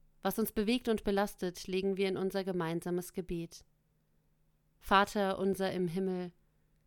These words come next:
geheiligt werde dein Name, dein Reich komme, dein Wille geschehe,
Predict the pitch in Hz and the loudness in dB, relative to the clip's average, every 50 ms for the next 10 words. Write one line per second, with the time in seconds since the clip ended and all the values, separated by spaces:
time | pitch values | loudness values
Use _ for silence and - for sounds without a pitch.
0 | _ _ _ - 202 165 180 214 214 202 185 180 170 - - - 170 175 170 180 | _ _ _ -4 -4 0 2 4 4 4 2 0 -2 -4 -10 -4 -2 -2 0 0
1 | 180 180 170 - 180 160 170 180 180 180 180 170 165 165 170 170 160 160 160 - | -2 -4 -2 0 0 2 2 2 2 2 2 2 0 0 -2 -2 -4 -6 -8 -12
2 | _ _ _ _ _ _ _ _ _ _ _ _ _ _ _ _ 190 175 175 185 | _ _ _ _ _ _ _ _ _ _ _ _ _ _ _ _ 2 4 6 6
3 | 196 196 185 - 170 170 180 175 - - - - - 190 185 185 185 185 185 - | 4 4 2 2 0 -2 -2 -4 -6 -12 -10 -4 -4 -2 -2 -2 -2 -4 -6 -10
4 | _ _ _ _ _ _ _ _ _ _ _ _ _ _ - 190 165 185 196 208 | _ _ _ _ _ _ _ _ _ _ _ _ _ _ 2 4 4 6 6 4
5 | 196 170 196 190 185 185 175 - 175 - - - - 202 190 185 185 180 180 | 2 2 0 0 0 -2 -2 -2 -4 -4 -2 0 0 2 2 2 0 -2 -6